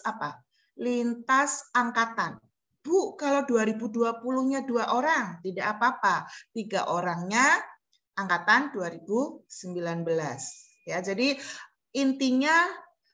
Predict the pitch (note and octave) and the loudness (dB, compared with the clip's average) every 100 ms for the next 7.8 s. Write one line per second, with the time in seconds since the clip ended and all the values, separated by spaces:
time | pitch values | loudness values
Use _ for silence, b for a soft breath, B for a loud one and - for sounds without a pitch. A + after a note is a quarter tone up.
0 | - C4 C4+ C#4+ C4+ D4 E4+ F4 D4+ C4+ | 0 0 0 -2 0 0 0 -2 0 0
1 | B3+ G3+ G#3 A3+ G#3 E3 A3+ A3 G3 B3 | 0 0 2 0 0 -4 -8 -6 -4 0
2 | B3 A#3+ A#3+ C4+ C4 A3 A3 A3 F#3+ F3 | 2 2 2 2 2 0 0 0 -2 0
3 | G3+ B3+ C#4+ C4 F#3+ - G#3+ A#3 B3 A#3 | 4 2 4 0 -2 -4 0 2 2 2
4 | A3+ E3 - _ _ _ b b - C#4 | 2 0 -2 _ _ _ b b -8 0
5 | D#4 D4+ D4 E4 A#3 C4 A3+ A#3 B3+ B3 | 2 2 2 -2 2 4 4 4 4 4
6 | B3+ G#3 C#4 E4+ D#4+ B3+ D4 D4 B3 A#3+ | -2 0 4 4 2 -2 0 2 2 2
7 | C4+ C4+ A#3+ A3+ A3 A3 A3 | 4 4 2 0 -2 -4 -8